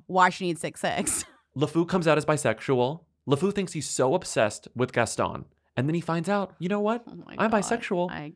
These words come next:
Speaker 2: And this
Speaker 1: can't.
Speaker 2: six eggs lady, Marguerite Toulouse, is something else. She's a sight to behold.
Speaker 1: Once again, it was still better the first time.
Speaker 2: It's a ten episode limited series.
Speaker 1: Well, that's what they say until it's ho-, ho-, crazily popular, and they say, "Bobby Lindsay, we need you to make a second,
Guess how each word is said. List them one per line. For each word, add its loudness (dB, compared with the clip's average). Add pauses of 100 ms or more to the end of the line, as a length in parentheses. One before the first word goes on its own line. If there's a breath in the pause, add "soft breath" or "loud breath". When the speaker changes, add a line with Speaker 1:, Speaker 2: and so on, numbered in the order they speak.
Speaker 2:
And 0
this -2
Speaker 1:
can't. -6
Speaker 2:
six 0
eggs 4
lady, 4
Marguerite 2 (180)
Toulouse, 2 (320)
is -6 (100)
something -2
else. -4
She's -4
a -2
sight 2
to -2
behold. -4 (560)
Speaker 1:
Once 2
again, 2
it -2
was -4
still -2
better 2
the -4
first -6
time. -6 (120)
Speaker 2:
It's -8
a -2
ten 0
episode 0
limited 0
series. -2 (100)
Speaker 1:
Well, -4
that's -6
what -8
they -6
say -6
until -8
it's -14
ho-, -12 (140)
ho-, -16
crazily -4
popular, -8
and -8
they -8
say, -12
"Bobby -6
Lindsay, -8
we -8
need -6
you -10
to -8
make -10
a -12
second, -14